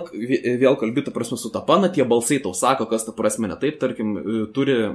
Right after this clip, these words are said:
visual conceptualiz-, conceptualization, kur, ta prasme, tu matai, em,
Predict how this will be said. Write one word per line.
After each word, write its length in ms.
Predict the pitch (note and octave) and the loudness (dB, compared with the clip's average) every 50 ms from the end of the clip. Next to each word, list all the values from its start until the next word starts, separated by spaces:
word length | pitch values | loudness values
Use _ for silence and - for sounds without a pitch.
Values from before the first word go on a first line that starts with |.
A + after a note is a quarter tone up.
| - - _ _ _ _ _ | -8 -12 _ _ _ _ _
visual 440 | _ A#2 A#2 A#2 C3+ C3 C3 D3 C3 | _ -10 -4 0 0 2 2 2 2
conceptualiz-, 640 | C3+ B2+ A2+ B2 A2+ - - B2 A#2 A#2 A#2 C3 - _ | 0 0 -2 -2 -4 -4 -2 0 0 0 -2 -4 -8 _
conceptualization, 960 | _ - B2 A#2 - C3 C3 - - - B2 A#2 A2+ A2+ A#2 A#2+ C3 C3 - B2+ | _ -4 -4 -2 0 0 -2 0 0 0 2 2 2 2 2 2 2 0 -2 -4
kur, 140 | - A2+ - | -6 -8 -8
ta 80 | A2+ | -6
prasme, 220 | - B2 - C3+ A2+ | -4 -4 -4 -4 -2
tu 100 | - A2+ | -2 -2
matai, 260 | G#2+ G#2+ - C3 B2 A#2+ - | -2 0 0 0 -2 -2 -4
em, 340 | - A2+ A2 A2 G#2+ G#2+ G2 | -4 -2 0 0 0 -2 -2